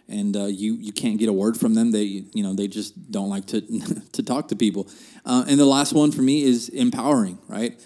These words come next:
Um, I, I think it's very important for leaders to continue pouring into other future leaders and empowering them and hel-, helping them grow. And, and that's, that's a part of, uh, discipleship.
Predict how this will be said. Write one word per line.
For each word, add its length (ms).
Um, 420
I, 440
I 100
think 180
it's 100
very 320
important 400
for 100
leaders 300
to 100
continue 840
pouring 500
into 560
other 540
future 380
leaders 400
and 100
empowering 540
them 240
and 80
hel-, 180
helping 400
them 240
grow. 300
And, 200
and 140
that's, 240
that's 200
a 60
part 220
of, 320
uh, 220
discipleship. 760